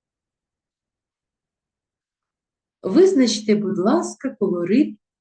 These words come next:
даних творів. Він теплий чи холодний? І який настрій вони створюють?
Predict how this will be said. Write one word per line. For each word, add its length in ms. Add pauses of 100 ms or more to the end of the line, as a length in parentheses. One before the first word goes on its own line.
даних 520
творів. 480 (3750)
Він 340
теплий 580 (340)
чи 220
холодний? 720 (3500)
І 100
який 360
настрій 520
вони 260
створюють? 800